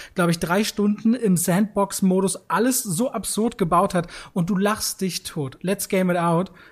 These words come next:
Da, große Empfehlung von mir an dich, an, an die Zuhörer. Äh, wenn sie wirklich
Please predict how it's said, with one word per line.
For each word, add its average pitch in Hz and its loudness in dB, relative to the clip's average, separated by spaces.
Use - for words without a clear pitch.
Da, 202 2
große 196 -2
Empfehlung 185 0
von 160 -2
mir 165 -2
an 185 0
dich, 202 -4
an, 208 2
an 202 -2
die 196 0
Zuhörer. 175 0
Äh, 180 4
wenn 175 0
sie 175 0
wirklich 190 -2